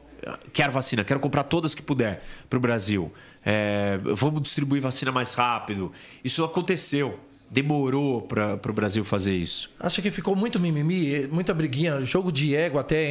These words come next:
Speaker 2: entre federal e estadual?
Speaker 1: Acho que teve isso, a briga política aconteceu. É, e tem brigas políticas que elas são por, é, objetivos pessoais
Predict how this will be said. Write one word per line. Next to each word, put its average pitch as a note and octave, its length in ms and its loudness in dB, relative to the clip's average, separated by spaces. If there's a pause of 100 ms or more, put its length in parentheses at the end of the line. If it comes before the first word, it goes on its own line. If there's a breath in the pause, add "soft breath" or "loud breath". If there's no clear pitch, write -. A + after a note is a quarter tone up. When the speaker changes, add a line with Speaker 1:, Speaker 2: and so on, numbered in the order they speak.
Speaker 2:
entre C3 220 -2
federal D#3 640 2
e - 20 2
estadual? C3+ 600 0 (380 loud breath)
Speaker 1:
Acho - 220 2
que D3+ 80 2
teve A2+ 340 2
isso, G2+ 440 2
a - 20 2
briga G#2 260 2
política G2+ 500 0
aconteceu. G2 840 0 (380 loud breath)
É, F#2 540 0 (320)
e A2 100 0 (640)
tem C#3+ 180 0
brigas D3+ 360 2
políticas C3 560 2
que - 100 0
elas A#2+ 160 2
são B2+ 340 2
por, A2+ 440 0 (160)
é, G#2 320 2
objetivos G#2 560 0
pessoais G#2 920 0